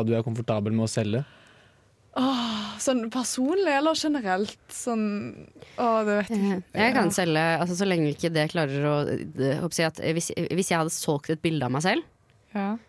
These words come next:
Speaker 3: eh, så hadde jeg ikke villet at noen skulle vite at det var meg, men jeg hadde ikke hatt noen problemer med at noen runka til føttene mine, liksom. Herregud,
Speaker 2: Nei,
Speaker 3: kjør
Speaker 2: men
Speaker 3: på,
Speaker 2: hadde
Speaker 3: kos deg.
Speaker 2: du hatt problemer hvis det var noe annet enn føttene, selv om du er anonymisert,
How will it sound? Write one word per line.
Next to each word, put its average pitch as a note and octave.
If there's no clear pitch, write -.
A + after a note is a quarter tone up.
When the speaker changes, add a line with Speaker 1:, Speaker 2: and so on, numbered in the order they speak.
Speaker 3:
eh, G3
så G#3+
hadde F#3+
jeg E3
ikke G#3
villet F3+
at E3+
noen E3+
skulle F3
vite E3+
at -
det D#3
var D3+
meg, D3+
men F#3+
jeg D#3
hadde D3
ikke C4
hatt A#3+
noen -
problemer C3+
med C3+
at C3+
noen C#3
runka C#3+
til C#3
føttene C#3
mine, C#3
liksom. A#3+
Herregud, F3
Speaker 2:
Nei, D4
Speaker 3:
kjør -
Speaker 2:
men C4+
Speaker 3:
på, -
Speaker 2:
hadde A#3
Speaker 3:
kos A3
deg. A3
Speaker 2:
du A3
hatt A3
problemer G3+
hvis -
det G#3
var G3
noe -
annet G#3
enn G#3
føttene, C4
selv G3+
om G3
du F#3+
er F#3
anonymisert, F#3+